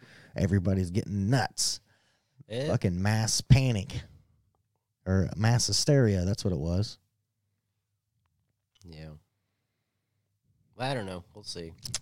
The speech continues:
Speaker 1: Yeah.
Speaker 2: I, I mean, it's only gonna get worse.
Speaker 1: Yeah. It's gonna, well, it's
Speaker 2: Um,
Speaker 1: gonna get way worse if it gets any better.
Speaker 2: For sure it's gonna get worse next year. Every,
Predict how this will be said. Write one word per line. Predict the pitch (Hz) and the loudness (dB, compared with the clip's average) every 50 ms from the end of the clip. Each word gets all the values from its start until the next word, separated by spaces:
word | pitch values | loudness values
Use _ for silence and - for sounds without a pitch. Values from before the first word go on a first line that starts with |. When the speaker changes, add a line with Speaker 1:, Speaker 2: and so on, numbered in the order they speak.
| - - | -8 0
Speaker 1:
Yeah. | - 117 139 165 156 - | 4 6 6 6 6 4
Speaker 2:
I, | 151 107 | 2 2
I | 135 | 2
mean, | 143 143 135 127 120 | 2 2 2 2 2
it's | 120 127 117 - | 0 -2 -2 -2
only | 170 151 139 123 101 | 0 0 0 0 0
gonna | 98 98 95 | -2 -2 -4
get | 92 85 - | -4 -6 -8
worse. | 82 85 90 92 87 82 90 - - - - _ _ - | -8 -6 -6 -6 -6 -8 -8 -10 -12 -12 -14 _ _ -2
Speaker 1:
Yeah. | 147 143 101 82 - - - | 0 0 0 0 -4 -8 -16
It's | - - | -6 -2
gonna, | - 151 92 117 | 0 0 2 2
well, | 120 120 110 | 2 2 4
it's | 98 - | 4 6
Speaker 2:
Um, | 156 | 8
Speaker 1:
gonna | 143 131 | 8 8
get | 143 107 | 8 6
way | 92 110 131 135 | 8 8 10 10
worse | 117 113 107 - | 10 8 6 2
if | - - | 0 -4
it | 85 73 | -4 -4
gets | 95 87 - - - _ - | -4 -4 -6 -10 -14 _ 2
any | - 143 151 123 90 | 4 6 6 6 6
better. | 85 98 107 95 127 123 - | 4 2 2 2 0 -4 -4
Speaker 2:
For | - 123 | -4 -4
sure | - - 147 131 | -2 -2 -2 -4
it's | 110 92 - | -4 -4 -4
gonna | 104 98 92 | -4 -4 -4
get | 92 73 | -4 -6
worse | 85 87 87 - - | -6 -8 -8 -8 -8
next | 82 82 73 - - 78 | -10 -10 -10 -12 -12 -12
year. | 78 78 73 73 76 | -12 -10 -10 -10 -10
Every, | 85 87 | -10 -10